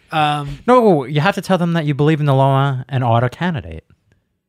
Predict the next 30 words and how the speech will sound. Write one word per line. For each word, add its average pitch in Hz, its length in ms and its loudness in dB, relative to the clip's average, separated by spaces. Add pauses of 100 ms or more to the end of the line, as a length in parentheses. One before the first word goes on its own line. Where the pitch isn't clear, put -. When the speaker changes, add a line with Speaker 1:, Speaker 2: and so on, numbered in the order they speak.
(380)
Speaker 1:
Yeah, 143 220 -12
they'll 123 140 -10
be 131 80 -10
like, 120 200 -12
"Perfect. 220 480 0
We 156 100 -8
got 170 120 -2
a 147 60 -2
couple 170 280 -4
of, 151 200 -6
uh, 143 320 -6
shooting 180 360 -6
victims 135 320 -10
that 131 80 -10
we 127 60 -12
gotta 127 180 -8
ha-," 131 220 -12
you 135 80 -12
know. 117 180 -12 (180)
Speaker 2:
Oh. 85 500 -10 (380)
Speaker 1:
Um, 170 560 -4 (380)
anyway, 180 540 4
yeah, 147 320 0
not 185 220 -2
to 180 60 -2
make 180 120 0
light 170 220 2
of 156 80 0
that, 147 180 0
but 156 200 -2